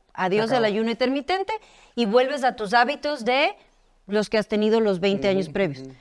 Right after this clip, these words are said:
Speaker 1: So, obviamente va a haber el famoso rebote, ¿no? Vas a tener otra vez
Speaker 2: <laughs>
Speaker 1: problemas. Entonces, no, o sea, si tú cambiaras tus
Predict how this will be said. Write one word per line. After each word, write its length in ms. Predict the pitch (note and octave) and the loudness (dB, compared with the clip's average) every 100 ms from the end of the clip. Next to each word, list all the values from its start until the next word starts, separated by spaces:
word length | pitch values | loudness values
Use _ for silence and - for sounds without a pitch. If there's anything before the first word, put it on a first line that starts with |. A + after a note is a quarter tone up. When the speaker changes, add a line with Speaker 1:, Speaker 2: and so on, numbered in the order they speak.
| _ | _
Speaker 1:
So, 140 | - - | -12 0
obviamente 760 | D4 E4+ F4 C4+ B3 A#3+ D4 | 0 2 0 2 0 0 0
va 140 | B3 F#3 | 0 -2
a 20 | |
haber 260 | F3+ G3 G3+ | 0 0 -2
el 140 | G3 | -6
famoso 420 | F#3+ F#3 F#3+ G3+ | -2 -2 -2 -4
rebote, 640 | F#3+ A3 A#3+ C4+ C4+ F4 - _ | -2 0 2 0 0 -4 -6 _
¿no? 220 | F#3+ G#3 | -6 -2
Vas 280 | G#3 F#3+ G3 | 2 2 2
a 60 | F3+ | 0
tener 340 | - G#3+ A#3 | -2 -2 2
otra 240 | B3+ B3+ B3+ | 2 2 2
vez 180 | B3+ B3+ | 2 2
Speaker 2:
<laughs> 40 | |
Speaker 1:
problemas. 640 | C4+ C4+ D4 C#4+ D4+ - - - - - | 2 4 4 4 0 0 -8 -20 -20 -10
Entonces, 380 | - C4+ D4+ B3+ | -2 0 0 -2
no, 220 | C#4 C#4 C#4 | 0 0 0
o 80 | B3+ | 0
sea, 360 | C4+ B3 G#3+ - | 2 2 0 -10
si 140 | - C4 | -6 -4
tú 200 | - D#4 | -2 2
cambiaras 600 | G#4 F#4 D4+ C#4+ D4 - | 4 4 2 2 0 -4
tus 220 | A#3 | -6